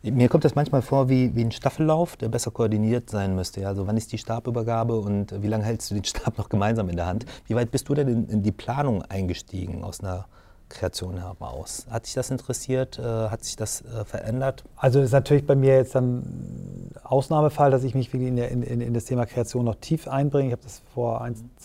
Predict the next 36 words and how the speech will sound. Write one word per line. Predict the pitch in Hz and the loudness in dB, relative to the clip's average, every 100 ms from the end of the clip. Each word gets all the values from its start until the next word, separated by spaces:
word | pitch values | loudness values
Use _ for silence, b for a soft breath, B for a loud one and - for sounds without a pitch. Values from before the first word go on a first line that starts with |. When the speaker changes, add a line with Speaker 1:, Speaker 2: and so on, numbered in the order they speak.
| - 135 | -16 -14
Speaker 2:
zwei, | - 139 | 2 4
drei | 135 131 | 8 8
Jahren | 131 131 | 8 6
noch | 131 | 4
mal | 117 123 120 120 | 2 2 2 -2
sehr, | 113 123 143 | 0 6 8
sehr | 147 | 8
tief | 139 151 - | 4 0 -2
gemacht, | 127 127 - - | -2 0 -2 -6
weil | 131 120 | -6 -4
als | 120 - | -6 -6
wir | 123 117 | -4 -4
einen | 113 117 | -4 -8
großen | - 123 - | -6 -6 -4
Industriekunden, | 120 113 - - - 127 123 117 113 | -6 -6 -8 -6 -6 -4 -4 -4 -6
wo | 120 123 | -8 -8
die | 117 | -4
Marke | 117 127 - | -2 -2 -4
komplett | 131 120 113 | -4 -4 -2
neu, | 120 139 147 147 B B B B - | 2 4 2 -2 B B B B -6
äh, | 131 | 0
neu | 127 139 | 2 2
gebaut | 143 127 127 - | 4 4 4 4
haben. | 127 123 123 B B B - | 2 2 -2 B B B -6
Ähm, | 127 123 123 120 120 127 | 2 4 4 2 0 -4
aber | - 131 | 2 2
klar, | 131 151 | 6 6
der, | 113 117 120 - B B - | 8 6 6 4 B B -12
derjenige, | 131 127 131 139 143 131 127 123 123 | -2 4 4 6 4 6 6 4 2
ähm, | 123 127 127 127 123 - - - - - | -6 -8 -8 -8 -10 -12 -20 -20 -20 -8
Berater, | - 120 113 123 - 147 | 0 2 6 6 6 4
der, | 131 127 123 | 6 6 6
der | 117 123 117 117 110 | 4 2 2 2 -2
so | 113 | -2
ein | 123 120 | 0 2
Gesamt, | 110 120 139 143 | 2 2 2 -4